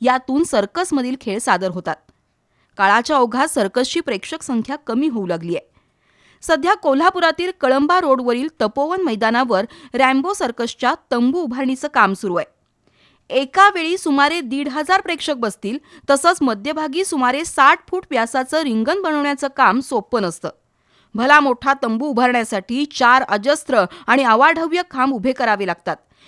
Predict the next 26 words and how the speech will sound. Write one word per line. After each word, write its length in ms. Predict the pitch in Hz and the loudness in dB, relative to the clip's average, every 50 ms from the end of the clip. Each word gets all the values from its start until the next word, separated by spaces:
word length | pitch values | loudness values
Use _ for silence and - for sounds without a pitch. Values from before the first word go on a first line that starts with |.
| - - _ _ - | -20 -20 _ _ -2
याशिवाय 540 | 240 262 285 302 - 311 285 269 269 311 - - | 2 2 2 2 0 -2 0 2 2 2 2 2
अन्य 280 | 262 247 254 269 285 | 2 2 2 2 2
दोन 340 | 254 226 208 233 269 320 370 359 | 0 0 0 0 2 0 -2 -2
खांब 260 | - 269 269 277 262 | -2 0 0 0 0
उभे 200 | 240 202 233 240 | 0 -2 -2 -2
करून 320 | 233 - 226 214 226 262 294 | -2 -2 -4 -4 -2 -4 -4
त्यावर 340 | - 254 220 220 240 254 277 262 262 | -2 0 0 0 0 -2 -2 -4 -4
तंबूच्या 480 | 226 214 214 220 233 220 - 262 277 | -4 -4 -4 -4 -6 -4 -2 -2 -2
जाड 380 | 285 226 190 233 226 254 330 392 | -2 -2 -2 0 2 2 2 2
कापडाचा 540 | - 330 269 - 262 262 262 262 - 285 277 | 0 -2 0 0 2 0 0 0 0 -2 -2
भार 280 | 226 233 226 233 240 | -2 -4 -4 -4 -4
टाकायचा, 640 | 233 240 214 190 - - 254 302 - - 233 196 226 - - - - _ - | -4 -2 -4 -4 -2 -2 -4 -4 -2 -2 -2 -2 -2 -2 -8 -16 -16 _ -4
हे 120 | 294 359 | -4 -4
सोपं 420 | 339 - - 247 220 220 - 349 381 | -4 -4 -2 -2 -2 -2 -2 -2 0
काम 240 | 370 339 254 220 202 | 2 4 4 4 2
नाही. 160 | 180 160 - - _ _ _ _ _ _ _ _ _ _ _ - - - | 0 -2 -4 -8 _ _ _ _ _ _ _ _ _ _ _ -20 -20 -10
सध्या 400 | - - 320 302 269 311 349 415 415 _ - | -4 -2 -2 -2 -2 -4 -4 -4 -4 _ -2
तपोवन 420 | 277 277 - 339 349 381 415 415 | -2 -2 -2 -2 -2 0 0 0
मैदानावर 640 | 403 339 285 262 269 262 262 247 226 196 196 208 269 320 _ _ - | 0 0 0 0 2 2 2 2 0 2 2 0 0 -2 _ _ -4
रॅम्बो 400 | 226 247 254 262 269 294 381 440 | 0 2 2 2 2 0 -2 -2
सर्कसचे 560 | - 349 269 262 - 277 277 - - 311 320 - - | -2 -4 -4 -2 -2 -4 -4 -4 -4 -6 -6 -4 -2
तंबू 220 | 240 220 220 214 240 | -2 -2 -2 0 0
मास्टर 500 | 240 220 196 220 - - - 262 180 165 - - - - | 2 2 2 2 0 -2 -4 -2 -2 -2 -4 -8 -14 -8
आणि 140 | - 240 285 | -4 -2 -2
अन्य 300 | 285 - 233 240 247 269 | 0 0 0 2 2 0
कर्मचारी 680 | 262 - 226 214 214 240 302 - 330 262 226 196 262 | 0 -2 -4 -4 -2 -4 -4 -4 -4 -6 -6 -6 -8